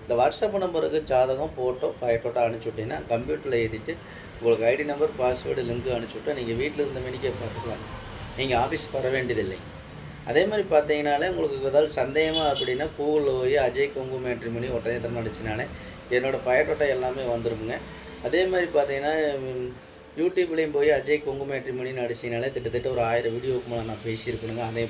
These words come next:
பாருங்க. அதே மாதிரி ஆஃபீஸில் ஒர்க் பண்ற பொண்ணுங்கெல்லாம் நிறையா பேசியிருப்பாங்க. இந்த மாதிரி பார்த்தீங்கன்னா, நிறையா பேர் பார்த்துட்ருக்காங்க. நிறையா மாவட்டங்கள்ல இருந்து எனக்கு ஜாதகம் அனுப்பிச்சு விட்டுருக்காங்க. எல்லா மாவட்டங்கள்ல இருந்து, குறிப்பா சொல்லக்கூடிய மாவட்டம் இல்லைங்க, நம்ம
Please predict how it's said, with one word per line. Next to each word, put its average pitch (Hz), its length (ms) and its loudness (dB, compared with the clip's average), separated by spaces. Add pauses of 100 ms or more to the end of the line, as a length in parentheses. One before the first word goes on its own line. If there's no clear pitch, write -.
பாருங்க. 113 440 -4 (680)
அதே 151 120 4
மாதிரி 160 220 6
ஆஃபீஸில் 143 360 2
ஒர்க் 131 220 -2
பண்ற 131 180 -4
பொண்ணுங்கெல்லாம் 120 440 -2
நிறையா 113 320 2
பேசியிருப்பாங்க. 110 760 -4 (500)
இந்த 127 120 -8
மாதிரி 202 240 0
பார்த்தீங்கன்னா, 175 340 4
நிறையா 156 640 4 (400)
பேர் 147 260 4
பார்த்துட்ருக்காங்க. 123 760 0
நிறையா 139 440 2
மாவட்டங்கள்ல 135 680 0
இருந்து 117 220 -2
எனக்கு 123 200 -4
ஜாதகம் 113 340 0
அனுப்பிச்சு 104 200 -8
விட்டுருக்காங்க. 101 520 -10 (580)
எல்லா 151 440 2
மாவட்டங்கள்ல 160 520 -2
இருந்து, 131 180 -4 (120)
குறிப்பா 123 220 0
சொல்லக்கூடிய 131 500 -2
மாவட்டம் 117 420 -2
இல்லைங்க, 117 160 -4
நம்ம 147 180 -4